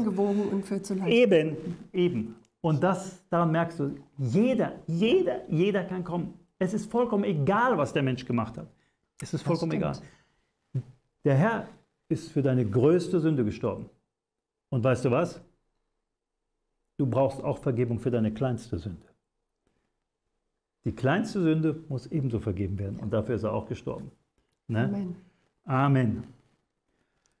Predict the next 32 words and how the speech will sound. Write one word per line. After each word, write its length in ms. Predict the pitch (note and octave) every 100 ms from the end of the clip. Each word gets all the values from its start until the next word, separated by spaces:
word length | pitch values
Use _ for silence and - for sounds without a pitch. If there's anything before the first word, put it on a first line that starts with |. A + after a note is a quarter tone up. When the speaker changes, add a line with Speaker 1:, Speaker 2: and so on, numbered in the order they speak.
| _ _ _
Speaker 2:
Yes. 120 | - G#3+
Speaker 1:
Ja. 260 | E3+ F#2 - - _ _ -
Speaker 2:
Was 540 | D3 A#3+ - - - _
für 100 | G#3
eine 200 | G3 F#3+
Botschaft. 720 | F#3+ F#3+ F#3+ D#3+ - - - _ _ _ _ _ _
Der 140 | F#3+ G3
Versöhnungstag. 1040 | G3+ F#3 F#3+ F#3+ E3+ - - D3 D3 - _ _ _ _ _ _ _ _ _ -
Das 220 | G3 F#3
ist 200 | G3+ -
wirklich 340 | G3+ G3+ G#3+
immer 220 | G#3 G3+ G3
sehr 200 | G#3 G#3
bewegend, 640 | G3 F#3+ A3 A3 G#3+ -
auch 260 | F#3+ F#3 G#3
mit 180 | F#3
dem, 380 | F#3 F#3 F#3 F#3 - _ _ _ _ _
mit 120 | G3+ F#3
der 200 | F3+ F3
Wolle, 420 | G#3 G#3+ G#3+ G3+
mit 180 | F#3+ F#3+
der 100 | F3+
roten 420 | F3+ G#3+ G#3 F#3
Wolle, 300 | F#3+ F#3+ F#3+
der 220 | F#3 F3+
weißen 440 | E3+ F#3 F3+ F#3 E3+
Wolle, 380 | F3 F3 F3+
mit 240 | F3+ G3 F#3+
der 160 | F3+
Vergebung. 800 | F3 F3+ F3 G3+ A3 F3+ F#3 F3+ F3
Der, 360 | E3 - -
äh, 220 | - G2+